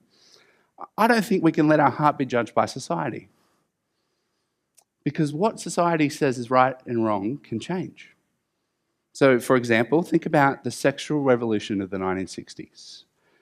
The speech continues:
Um, culturally, it was acceptable. It was quite acceptable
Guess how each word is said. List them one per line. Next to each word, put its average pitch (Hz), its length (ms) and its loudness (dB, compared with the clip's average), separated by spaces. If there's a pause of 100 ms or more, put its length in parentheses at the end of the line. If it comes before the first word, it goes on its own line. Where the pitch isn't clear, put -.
(600)
Um, - 120 0
culturally, 208 720 4
it 147 60 2
was 127 180 -2
acceptable. 123 720 -2
It 139 60 8
was 139 200 4
quite - 460 0
acceptable - 760 -4